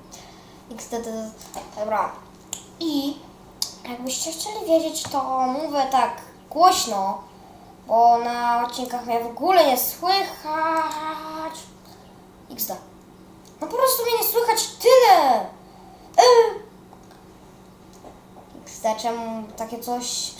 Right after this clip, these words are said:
słychać bardziej niż mnie normalnie? X D. Dobra. Dobra, trudno. E, więc my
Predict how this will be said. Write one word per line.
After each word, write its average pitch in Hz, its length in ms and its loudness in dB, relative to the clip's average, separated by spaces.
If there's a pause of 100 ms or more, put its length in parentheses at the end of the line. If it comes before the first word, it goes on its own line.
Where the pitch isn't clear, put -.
słychać - 240 -10
bardziej 262 360 -4
niż 247 200 -4
mnie 294 500 4
normalnie? 349 760 6 (960)
X - 300 -10
D. 330 260 4 (1120)
Dobra. 311 480 -2 (1500)
Dobra, 233 480 4
trudno. 208 280 -8 (520)
E, 214 680 -2
więc 320 680 0
my 233 460 -6